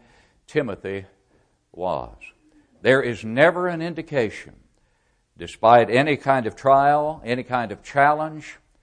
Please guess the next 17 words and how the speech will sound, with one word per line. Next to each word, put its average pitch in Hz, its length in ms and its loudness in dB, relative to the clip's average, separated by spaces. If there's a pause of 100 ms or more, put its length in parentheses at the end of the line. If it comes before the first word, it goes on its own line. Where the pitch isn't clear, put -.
(520)
anything 160 460 2
that 127 140 0
was 110 120 -10
put - 220 -2
before 135 460 0
this 120 420 -4 (680)
young 123 260 2
preacher, 110 520 -8 (420)
there 107 220 4
is 98 160 -4
never 147 360 0
any 151 300 -4
indication 135 640 -8
in 113 120 -12
Scripture 107 480 -10
that 92 220 -8
he 95 320 -10